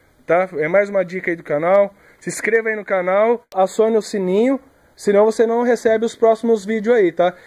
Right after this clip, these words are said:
Eu tô sempre postando aqui no canal vídeos sobre máquina, é, sobre, é, videogame, sobre tudo que tiver quebrando aqui dentro de casa. Então, é, aqui é variável, entendeu? É um canal variável. Então,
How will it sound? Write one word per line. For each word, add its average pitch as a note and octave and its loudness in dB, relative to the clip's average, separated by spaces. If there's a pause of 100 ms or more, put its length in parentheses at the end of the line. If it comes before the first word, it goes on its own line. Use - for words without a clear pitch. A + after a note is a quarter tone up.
Eu E3+ 2
tô G#3+ 2
sempre C4+ 0
postando A#3 0
aqui G#3 -2
no G3+ -2
canal F#3+ 4 (220)
vídeos F#3 -4
sobre G3 2
máquina, F3+ 2 (260)
é, D3+ 2
sobre, E3+ 0 (300)
é, C#3 2
videogame, F#3 0
sobre G#3 -2
tudo D#4 -6
que F#4 2
tiver D4+ 0
quebrando A#3 -2
aqui A3 -10
dentro A3 0
de A3+ -8
casa. D#3+ 0
Então, A3+ 2 (320)
é, F#3+ 4
aqui A#3+ 0
é B3+ 4
variável, G#3+ 2 (100)
entendeu? D#3 2
É F3 4
um F#3 2
canal G#3 2
variável. G3+ 2
Então, G3 0